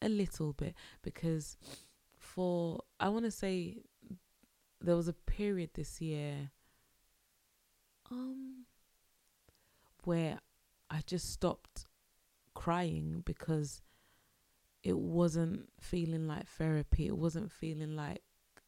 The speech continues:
cathartism. Is that a word? Like, it wasn't feeling cathartic. It was just feeling like pain. It was just feeling like an ongoing pain that if I cry, I won't stop crying, and I will cry every day,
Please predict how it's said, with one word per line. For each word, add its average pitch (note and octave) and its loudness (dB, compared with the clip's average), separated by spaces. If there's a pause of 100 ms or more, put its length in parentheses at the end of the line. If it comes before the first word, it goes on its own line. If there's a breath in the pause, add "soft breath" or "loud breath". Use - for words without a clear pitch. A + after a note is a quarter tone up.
(340)
cathartism. D#3 0
Is D3 -2
that F3 2
a D#3 4
word? D#3 2
Like, D3+ -2 (240 loud breath)
it D3+ 0
wasn't F3+ 2
feeling E3+ 2
cathartic. D#3 -2 (480 loud breath)
It - -2
was E3+ 2
just D#3+ -4
feeling E3 0
like D3+ -4
pain. D3+ 0 (380 soft breath)
It D#3+ -4
was D#3+ -2
just E3 -4
feeling E3+ -2
like D#3+ -4 (420 loud breath)
an D#3 -4
ongoing D#3+ 0
pain D#3 2
that - -4
if - -8
I D3+ -4 (100)
cry, E3+ -4 (380 loud breath)
I D#3+ 0
won't F3 0
stop - -2
crying, E3 0
and C#3+ -4
I D3+ 0
will D3+ 2
cry - -6
every D#3 0
day, E3 2